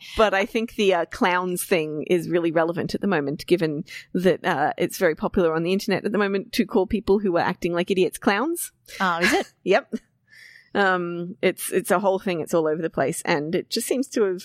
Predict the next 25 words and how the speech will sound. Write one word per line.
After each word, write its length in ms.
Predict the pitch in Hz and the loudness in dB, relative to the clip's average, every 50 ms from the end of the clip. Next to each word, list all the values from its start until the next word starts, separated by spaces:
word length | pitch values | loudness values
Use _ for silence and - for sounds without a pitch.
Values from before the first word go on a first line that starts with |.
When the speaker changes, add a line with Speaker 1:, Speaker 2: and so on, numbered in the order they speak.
| - | -8
Speaker 1:
like, 260 | - 208 185 - - | -2 -2 -2 -2 -2
happened 340 | - 226 196 - - 165 165 | -2 -4 -4 -2 -2 -4 -4
at 100 | 156 - | -4 -4
just 200 | - - - - | -4 -4 -2 0
the 60 | 214 | 0
right 180 | 202 190 170 - | 0 0 0 0
time 180 | - 233 185 165 | -2 -4 -4 -4
for 80 | - 147 | -4 -4
this 160 | 147 156 - | -4 -2 -2
movie 200 | 160 170 170 135 | -2 -2 -2 -2
to 80 | 117 | -4
come 160 | - - 120 117 | -4 -4 -2 -2
out. 180 | 131 147 - _ _ _ - 214 | -4 -4 -6 _ _ _ -4 0
Speaker 2:
Mm. 380 | 208 208 185 165 151 156 180 233 _ _ _ _ _ _ _ _ _ - | 0 0 0 -2 -6 -8 -12 -12 _ _ _ _ _ _ _ _ _ 0
Yeah, 120 | 220 202 | 2 4
Speaker 1:
Yep. 80 | 240 - | 4 4
Speaker 2:
so 80 | 254 | 4
I 180 | - 220 220 247 | 2 2 2 0
made 200 | 269 294 302 277 | 0 -2 -4 -4
some 120 | - 330 302 | -4 -2 0
notes 220 | 233 202 - - | 0 -2 -2 -4
of 80 | 185 - | -8 -4
some 180 | - 196 175 | -2 -2 -2
of 160 | 175 170 170 | -2 -4 -4
the 380 | 175 170 160 156 156 151 143 - | -4 -4 -4 -4 -4 -6 -6 -6